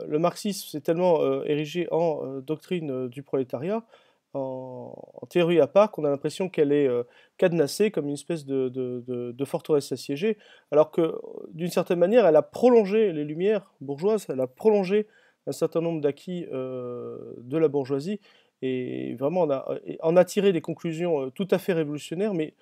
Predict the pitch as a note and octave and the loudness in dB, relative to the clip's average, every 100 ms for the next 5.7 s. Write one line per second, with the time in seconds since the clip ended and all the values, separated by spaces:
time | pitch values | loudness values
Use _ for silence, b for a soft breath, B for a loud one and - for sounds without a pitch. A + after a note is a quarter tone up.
0 | b b _ C3 C3 G3+ G#3 G3+ G3 A#3 | b b _ -8 6 8 8 6 6 6
1 | G3 C#3+ E3 A3+ G3 F#3 G#3 A3 E3+ - | 4 2 0 0 2 4 4 2 -2 -2
2 | F3+ - D3+ D3 D3 C#3+ C#3 C#3 D#3+ F3+ | -6 -4 -2 0 2 2 0 -2 -4 -4
3 | D#3 C#3 D#3+ D3 E3+ - C#3+ _ - D3+ | -4 0 -2 -2 -8 -8 -10 _ -14 -12
4 | F#3 F3 - F#3+ E3+ C#3 C3+ C#3 D3 - | -6 -6 -2 0 0 0 -4 -6 -4 -2
5 | F3+ D3+ - C3+ C3+ F3+ | -4 -6 -6 -6 0 0